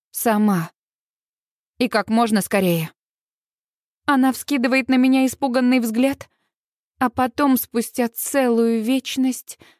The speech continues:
все-таки кивает. Наверное, я даже понимаю, что она сейчас чувствует. Мне и самой доводилось признаваться Люку в своих глупостях. Однако одно дело продать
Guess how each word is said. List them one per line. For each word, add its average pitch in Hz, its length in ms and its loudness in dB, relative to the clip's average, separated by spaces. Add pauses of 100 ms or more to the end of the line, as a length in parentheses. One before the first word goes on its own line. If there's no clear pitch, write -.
(560)
все-таки 226 520 -6
кивает. 170 760 -10 (920)
Наверное, 254 720 2
я 208 220 0
даже 269 240 0
понимаю, 294 760 2
что - 420 -2
она 220 340 0
сейчас 226 500 -6
чувствует. 156 800 -8 (1000)
Мне 277 300 4
и 247 40 0
самой 247 360 2
доводилось 208 560 0
признаваться 208 680 -2
Люку 202 540 -2 (260)
в - 80 -18
своих 202 400 0
глупостях. 180 760 -6 (840)
Однако 190 520 0
одно 185 220 0
дело 190 340 0
продать 180 580 -2